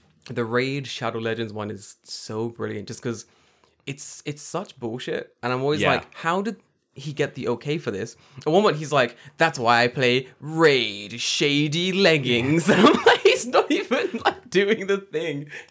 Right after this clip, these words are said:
Speaker 1: It's so
Speaker 2: I mean,
Speaker 1: good.
Speaker 2: they don't care as long as
Speaker 1: Yep.
Speaker 2: it's up on the screen
Speaker 1: Yep.
Speaker 2: and you have a link in the thing,
Speaker 1: Yep.
Speaker 2: right? I have to imagine. Unless you're saying, like, "Raid Shadow Legends gives you cancer."
Speaker 1: Exactly. There
Speaker 2: And,
Speaker 1: was
Speaker 2: <laughs> and then they'd be like, "Mm."
Speaker 1: Mm, I don't know about that one.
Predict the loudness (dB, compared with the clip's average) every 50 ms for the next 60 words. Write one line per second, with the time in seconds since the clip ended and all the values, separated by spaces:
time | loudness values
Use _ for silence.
0 | _ -10 -10 -10 -8 -14 -16 -16 -10 -6 -2 2 4 4 6 6 6 4 4 0
1 | -4 -10 _ 2 4 6 6 8 8 8 8 8 4 0 -4 -2 0 2 4 4
2 | 2 2 0 -2 -4 -4 -2 2 2 4 2 2 0 -2 0 0 2 2 0 -2
3 | -4 -6 -8 -4 -2 -2 -2 -4 -6 -12 -16 _ _ _ -2 -2 -2 -4 -12 _
4 | -10 -4 -2 -2 -2 -2 -4 -6 -6 -6 -6 -6 -6 -6 -6 -6 -4 -4 -6 -6
5 | -4 -4 -4 -4 -6 -6 -6 -4 -2 -2 -2 -2 -4 -8 -8 -10 -10 -10 -10 -10
6 | -8 -10 -10 -6 -6 -6 -6 -6 -8 -10 -6 -4 -2 0 2 4 4 2 2 0
7 | -2 -4 -4 -4 -6 -10 -14 -10 -6 -4 -2 -2 -2 -2 -2 -2 -2 0 2 2
8 | 2 4 2 2 0 0 -2 -4 -8 -16 -20 -20 _ _ _ -18 -18 _ _ _
9 | _ 4 4 4 4 4 2 2 4 4 2 0 -2 -4 -4 -4 -4 -4 -6 -8
10 | -10 -4 -2 -2 0 0 -2 0 0 2 2 2 0 -4 -8 -10 -12 -14 -16 _
11 | -14 -6 -6 -2 0 2 0 0 -2 -8 -14 2 4 6 6 6 6 6 6 6
12 | 6 6 6 6 6 6 4 4 2 2 -2 -4 -10 -16 -14 -14 -14 -14 -14 -14
13 | -12 -4 -2 0 2 2 2 2 4 4 4 4 4 2 2 2 2 0 -2